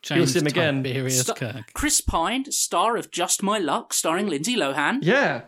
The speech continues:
Speaker 1: Oh, dear.
Speaker 3: <laughs> Okay, and the last of our threads, uh, Laszlo and Arcady.
Speaker 2: Laszlo from What We Do in the Shadows. <laughs>
Speaker 3: <laughs> Unfortunately not.
Speaker 2: Oh. <laughs>
Speaker 3: Detective Ramos takes a bribe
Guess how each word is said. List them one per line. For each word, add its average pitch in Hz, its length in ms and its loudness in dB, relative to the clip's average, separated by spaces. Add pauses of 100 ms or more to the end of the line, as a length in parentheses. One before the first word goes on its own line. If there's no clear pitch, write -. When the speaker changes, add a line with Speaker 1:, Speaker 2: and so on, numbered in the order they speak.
Speaker 1:
Oh, 120 320 -2
dear. 113 400 -2 (320)
Speaker 3:
<laughs> 196 80 -10 (720)
Okay, 165 380 -2 (340)
and 143 100 -10
the 147 60 -4
last 165 320 -2
of 143 80 -4
our 127 80 -2
threads, - 500 -8 (240)
uh, 127 200 -14 (140)
Laszlo 185 500 0
and 175 120 -10
Arcady. 156 640 -6 (180)
Speaker 2:
Laszlo 170 680 2
from 208 400 2 (160)
What 196 280 0
We 233 80 2
Do 247 140 4
in 247 80 6
the 240 60 6
Shadows. 175 640 2 (480)
<laughs> - 240 -4
Speaker 3:
<laughs> - 300 -8
Unfortunately 147 760 0
not. 135 240 -6 (100)
Speaker 2:
Oh. 120 400 -2 (100)
<laughs> - 1160 -4
Speaker 3:
Detective 233 420 -2
Ramos 156 360 0
takes - 260 -6
a 175 60 -2
bribe 170 520 -2